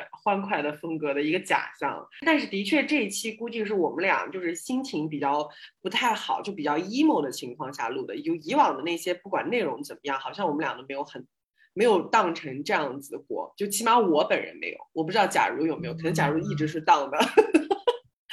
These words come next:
Speaker 2: 然后这样讲好不好？我也有兴奋的时候，我也有低落的时候。呃，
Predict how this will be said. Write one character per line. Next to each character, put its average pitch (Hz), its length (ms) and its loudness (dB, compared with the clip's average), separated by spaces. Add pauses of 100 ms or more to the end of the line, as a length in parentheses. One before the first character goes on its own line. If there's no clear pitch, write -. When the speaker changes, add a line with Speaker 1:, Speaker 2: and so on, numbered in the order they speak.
Speaker 2:
然 214 80 6
后 320 140 8
这 302 80 6
样 262 340 6
讲 185 260 6
好 202 120 6
不 180 80 6
好？ 180 160 6
我 175 200 8
也 254 80 10
有 185 160 8
兴 214 280 2
奋 233 180 4
的 170 140 2
时 175 100 -6
候， 160 240 4
我 170 180 4
也 196 120 6
有 151 200 4
低 175 200 -2
落 175 220 4
的 170 40 2
时 - 180 -8
候。 - 320 -6 (120)
呃， 160 600 2